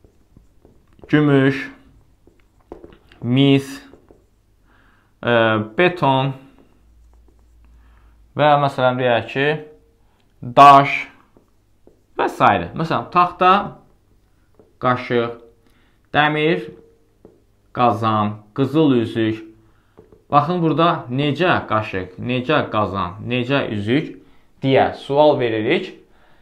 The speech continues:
E, nitq hissəsi olaraq yenə isimdir. Öz isimliyindən, öz nitq hissəsi, hissəsi funksiyasına heç bir şey itirməyib. Nitq hissəsi olaraq yenə isimdir.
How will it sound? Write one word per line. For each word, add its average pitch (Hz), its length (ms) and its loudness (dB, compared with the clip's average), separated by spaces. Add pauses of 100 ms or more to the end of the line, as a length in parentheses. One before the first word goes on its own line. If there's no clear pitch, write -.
(180)
E, 117 120 0 (300)
nitq 226 260 -6
hissəsi 170 320 -6
olaraq 190 220 -2
yenə 175 240 0
isimdir. 120 560 -4 (260)
Öz 160 260 2 (100)
isimliyindən, 123 880 -6
öz 139 220 -4
nitq 143 240 -10
hissəsi, 113 580 -6
hissəsi - 580 -6
funksiyasına 127 540 -6
heç 165 180 -10
bir 123 60 -4
şey 165 300 -4 (260)
itirməyib. 139 680 -2 (320)
Nitq 175 240 -6
hissəsi - 300 -4
olaraq 135 260 2
yenə 147 240 0 (320)
isimdir. 160 640 -4